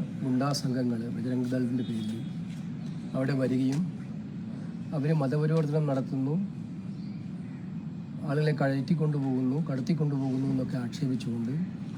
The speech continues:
ബഹളം വെച്ച് ഒച്ചയുണ്ടാക്കിയത്. ഇത് ഒരു റെയിൽവേ സ്റ്റേഷനകത്താണ് നടന്നിരിക്കുന്നത്. അവിടെ പോലീസുണ്ട്. ഇത് കഴിഞ്ഞ് പോലീസ് വരികയും ചെയ്തു.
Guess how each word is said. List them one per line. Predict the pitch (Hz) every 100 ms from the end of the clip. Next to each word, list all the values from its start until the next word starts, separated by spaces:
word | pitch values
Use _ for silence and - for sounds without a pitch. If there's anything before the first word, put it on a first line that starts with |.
| - - - - - -
ബഹളം | 135 156 151
വെച്ച് | 139 - 147
ഒച്ചയുണ്ടാക്കിയത്. | 117 - 131 117 - 110 95 - - - - - - - -
ഇത് | 127
ഒരു | 160 165
റെയിൽവേ | 160 151 151 180
സ്റ്റേഷനകത്താണ് | 156 180 180 165 180
നടന്നിരിക്കുന്നത്. | 160 135 143 139 131 107 95 - - - - - - - -
അവിടെ | 135 151
പോലീസുണ്ട്. | 151 160 156 165 165 214 - - - - - - - - - -
ഇത് | 147 165
കഴിഞ്ഞ് | 170 175
പോലീസ് | 170 156 175
വരികയും | 170 156 165 180
ചെയ്തു. | 165 170